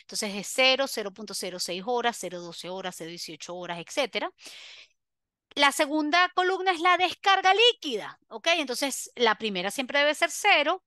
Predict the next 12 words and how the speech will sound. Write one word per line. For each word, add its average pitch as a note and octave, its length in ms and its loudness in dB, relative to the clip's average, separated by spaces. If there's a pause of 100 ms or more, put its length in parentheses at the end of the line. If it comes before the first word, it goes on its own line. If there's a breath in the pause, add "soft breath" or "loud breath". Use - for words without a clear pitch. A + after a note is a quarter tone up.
(140)
Para F#3 220 0
s-, - 200 -8
hora G#3+ 260 0
cero, F4+ 300 4 (120)
no A3 220 -8
ha G3 40 -6
entrado G3 380 2
nada A#3+ 240 2
de C4+ 60 0
flujo D4 340 -10
todavía, D4+ 500 2
cero. C4 400 -2